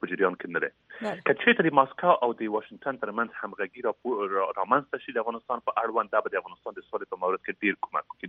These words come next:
Speaker 1: دویم خبر دا دی چې په دې درې اړخیزه، ا، غونډه کې چین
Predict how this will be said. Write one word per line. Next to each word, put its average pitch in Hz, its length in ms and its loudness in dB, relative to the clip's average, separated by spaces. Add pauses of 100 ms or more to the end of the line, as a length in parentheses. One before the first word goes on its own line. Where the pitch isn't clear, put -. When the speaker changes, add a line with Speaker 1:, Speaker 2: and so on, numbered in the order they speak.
Speaker 1:
دویم 170 340 4
خبر 147 220 2
دا 127 100 0
دی 117 140 -6
چې 92 60 -8 (600)
په 123 60 -2 (120)
دې 202 120 2 (100)
درې 165 160 2
اړخیزه، 139 360 0 (280)
ا، 98 600 4
غونډه 120 260 0 (100)
کې 117 100 -12 (240)
چین 214 280 -8